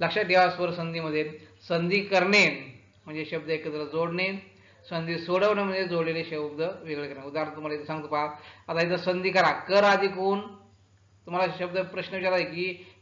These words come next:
खालील, अ, शब्दांचा विग्रह करा किंवा खालील संधीचे संधीचा विग्रह करा. विग्रह करा म्हणजे फोडून लिहा. आता करून, मग तुम्ही काय लिहायचं? कर अधिक ऊन, झोपाळू, झोप अधिक आळून,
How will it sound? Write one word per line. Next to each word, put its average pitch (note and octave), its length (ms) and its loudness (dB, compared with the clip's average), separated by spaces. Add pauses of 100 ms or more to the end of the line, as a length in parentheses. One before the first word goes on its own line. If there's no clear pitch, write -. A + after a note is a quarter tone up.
खालील, F#3+ 480 2 (380)
अ, D#3+ 840 -2
शब्दांचा F3 640 0
विग्रह E3+ 440 0
करा E3 300 0
किंवा D#3 220 -2
खालील E3+ 480 -4
संधीचे D#3+ 560 -8 (440)
संधीचा D#3+ 360 0
विग्रह F3+ 440 4
करा. E3 260 2
विग्रह E3 280 -2
करा F3+ 180 0
म्हणजे F3+ 180 -4
फोडून G#3+ 320 0
लिहा. D#3+ 160 0
आता C3+ 180 -8
करून, D#3 520 0 (460)
मग D3+ 120 -14
तुम्ही F3 160 -4
काय F#3+ 140 2
लिहायचं? F#3+ 380 2 (360)
कर F#3+ 220 4
अधिक D#3+ 400 0
ऊन, C#3 300 -8 (440)
झोपाळू, E3+ 840 0
झोप E3+ 260 -2
अधिक D3+ 320 -6
आळून, D#3+ 320 -2